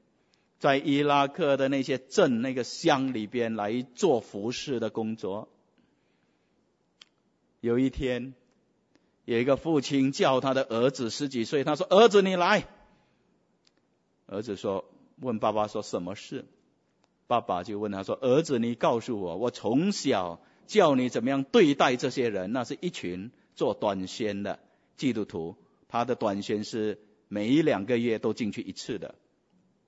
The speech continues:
那个伊拉克的男孩就回答说：“爸爸，你从小告诉我，要骂他们，要打他们，要恨他们，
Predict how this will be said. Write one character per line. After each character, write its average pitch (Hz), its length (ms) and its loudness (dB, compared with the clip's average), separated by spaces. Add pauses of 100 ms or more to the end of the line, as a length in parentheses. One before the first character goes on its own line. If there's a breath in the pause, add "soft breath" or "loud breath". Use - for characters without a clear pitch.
(960)
那 113 260 -6
个 110 340 0
伊 120 120 -4
拉 117 180 4
克 123 180 -2
的 120 100 0
男 113 240 -2
孩 113 160 -4
就 117 200 -4
回 107 160 -4
答 107 140 0
说 110 380 -6 (460)
：“爸 127 180 6
爸， 107 200 2
你 113 160 -2
从 156 560 0
小 113 420 0
告 135 260 4
诉 120 220 -4
我， 82 380 -6 (460 soft breath)
要 139 260 6
骂 160 580 8
他 127 160 -2
们， 90 400 -8 (240 soft breath)
要 175 280 6
打 180 500 10
他 220 120 12
们， 190 400 2 (200 soft breath)
要 196 180 8
恨 202 560 10
他 196 180 4
们， 175 300 2